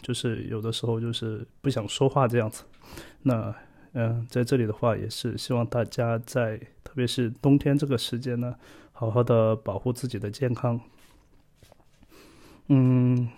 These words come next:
另外一个事情呢，就是，呃，我在，在那个小宇宙那个A P P里面，呃，看到，呃，有一些小伙伴给我留言，呃，问我说，嗯，那个上期节目里面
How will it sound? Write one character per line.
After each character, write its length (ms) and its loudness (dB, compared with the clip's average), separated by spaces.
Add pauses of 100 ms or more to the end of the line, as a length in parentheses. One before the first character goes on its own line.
(140)
另 160 6
外 140 10
一 60 8
个 120 6
事 160 -2
情 160 4
呢， 140 2
就 120 2
是， 400 2 (440)
呃， 340 2
我 500 0 (200)
在， 440 6 (440)
在 240 4
那 200 2
个 280 -4
小 280 2
宇 140 4
宙 240 4
那 100 4
个 140 0
A 80 4
P 100 -6
P 200 2
里 80 4
面， 200 0
呃， 320 -4
看 220 0
到， 200 4 (160)
呃， 220 0
有 140 -2
一 40 -2
些 140 -2
小 200 4
伙 100 6
伴 220 2
给 100 0
我 100 4
留 200 0
言， 280 0 (500)
呃， 300 4
问 280 8
我 160 6
说， 440 4 (280)
嗯， 500 4 (640)
那 280 0
个 140 -2
上 240 6
期 180 0
节 200 0
目 120 6
里 120 8
面 320 2